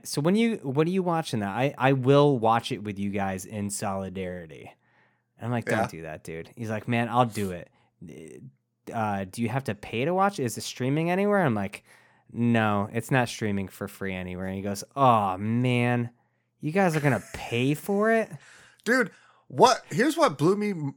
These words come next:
Speaker 2: away more. When I fucking rented it, it was even more to rent than, like, usually when you rent something on Amazon, it's three bucks or three fifty. This was four dollars. <laughs> And I don't know
Speaker 1: Ugh.
Speaker 2: why.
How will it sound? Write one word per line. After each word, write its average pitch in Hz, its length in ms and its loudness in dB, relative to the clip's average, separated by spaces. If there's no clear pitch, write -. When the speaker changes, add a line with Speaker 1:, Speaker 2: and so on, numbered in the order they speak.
Speaker 2:
away 135 340 4
more. 131 580 0
When 131 220 -2
I 156 100 4
fucking 220 420 -2
rented 180 280 0
it, 285 240 -4
it 202 140 2
was 226 280 -2
even 247 320 0
more 196 320 4
to 196 160 -2
rent 160 300 0
than, 147 120 -2
like, 139 220 0
usually 262 320 -2
when 226 140 -2
you 151 100 0
rent 165 220 2
something 165 280 0
on 139 120 2
Amazon, 120 420 0
it's 98 160 -6
three 156 360 -2
bucks 143 360 2
or 107 60 -4
three 127 300 -4
fifty. 117 440 -6
This 139 260 -2
was 330 140 -2
four 247 680 4
dollars. - 1200 2
<laughs> - 60 -20
And 233 120 10
I 302 140 12
don't 370 160 10
know 427 120 8
Speaker 1:
Ugh. 269 80 4
Speaker 2:
why. 339 480 6